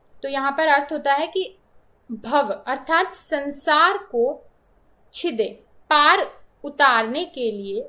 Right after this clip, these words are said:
स्थाणुम भज, स्थाणु का भजन कर। अब स्थाणु जो है वो ठूंठ को भी कहते हैं, जो, म, सूखा सा पेड़ का तना होता है वो ठूंठ कहलाता है।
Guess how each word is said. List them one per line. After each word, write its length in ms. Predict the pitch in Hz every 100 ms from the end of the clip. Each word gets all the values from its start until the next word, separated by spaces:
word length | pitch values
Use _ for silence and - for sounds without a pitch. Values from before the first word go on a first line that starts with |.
| -
स्थाणुम 640 | - - 302 285 311 339 294
भज, 300 | 285 - - _ _ -
स्थाणु 540 | - - 302 269 311
का 180 | 320 320
भजन 400 | 330 240 220 214 214
कर। 260 | 220 - _ _
अब 140 | 247 254
स्थाणु 540 | - 254 269 262 370
जो 160 | 359 320
है 140 | 294
वो 120 | 302 330
ठूंठ 300 | - 349 359
को 160 | - 285
भी 100 | 220
कहते 300 | 214 175 -
हैं, 120 | - _ _ _
जो, 360 | 240 262 262 -
म, 300 | 226 214 202 214
सूखा 420 | - 294 - 320
सा 120 | 320
पेड़ 300 | 320 285 277
का 120 | 302 311
तना 280 | 285 254 285
होता 260 | 269 233
है 80 | 302
वो 180 | 320 262
ठूंठ 280 | - 277 262
कहलाता 440 | 226 196 185 -
है। 120 | 196